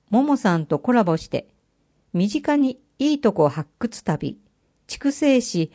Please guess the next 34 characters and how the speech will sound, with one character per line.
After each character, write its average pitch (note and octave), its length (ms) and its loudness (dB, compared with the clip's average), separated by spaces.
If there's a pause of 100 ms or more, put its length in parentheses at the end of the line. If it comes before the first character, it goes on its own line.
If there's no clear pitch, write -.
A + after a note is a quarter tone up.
(160)
春 C4+ 300 2
の F3 260 0
お F3 120 -4
散 C4 280 2
歩 C#4 120 -4
旅 D3 320 -4 (260)
を B3+ 120 2
発 F#3+ 220 -2
信 A3+ 280 2
し - 120 -10
て G3+ 120 2
い G3 60 -2
た F#3+ 120 2
だ F3 120 0
き F3 100 -6
ま D#3 120 0
し - 100 -8
た。 - 160 -8 (680)
こ A3+ 120 0
の D4 100 2
投 C#4+ 220 2
稿 A#3+ 240 4
は G#3+ 220 4 (280)
十 G#3 240 4
万 D4+ 220 2
人 C#4+ 280 2
以 B3+ 100 -2
上 C4+ 220 2
の F#3 140 2
人 G3 220 0
が D3+ 160 0
閲 F3 240 0
覧 F#3+ 220 2
し、 D#3+ 340 -4